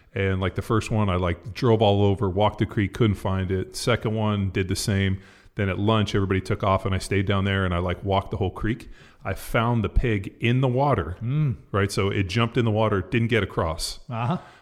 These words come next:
Speaker 1: Uh, and it was kinda stuck underneath, like, some tree branches. So I finally saw it, got in there, fished it out, and dragged it up.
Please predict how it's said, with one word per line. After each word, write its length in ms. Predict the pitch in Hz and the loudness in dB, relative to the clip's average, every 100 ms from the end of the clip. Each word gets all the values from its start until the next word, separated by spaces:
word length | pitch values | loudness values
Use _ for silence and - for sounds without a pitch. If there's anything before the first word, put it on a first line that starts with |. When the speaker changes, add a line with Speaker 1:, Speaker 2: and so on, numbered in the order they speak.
| _ 101 | _ -2
Speaker 1:
Uh, 580 | 92 92 90 90 98 - | 2 2 2 0 -4 -2
and 160 | 104 98 | 0 0
it 40 | |
was 140 | 92 | -2
kinda 220 | - 113 92 | 0 0 0
stuck 380 | - - 110 | 0 0 2
underneath, 380 | 107 95 92 92 | 2 2 0 0
like, 120 | 92 | -2
some 140 | - 87 | -4 -2
tree 200 | - 107 | 2 2
branches. 460 | 120 123 131 160 | 2 0 0 -4
So 120 | - 107 | 0 -2
I 40 | |
finally 360 | - 123 117 104 | 0 0 2 2
saw 320 | - 101 92 | 2 2 2
it, 80 | - - - - | 0 -8 -20 -10
got 200 | - 110 | 2 4
in 60 | 107 | 4
there, 120 | 101 | 2
fished 360 | - 123 107 - | 0 -2 0 0
it 80 | 101 | 2
out, 180 | 104 | 2
and 100 | 101 | 0
dragged 300 | 90 95 92 | -2 -2 -2
it 100 | 92 | -2
up. 240 | 95 95 | -2 2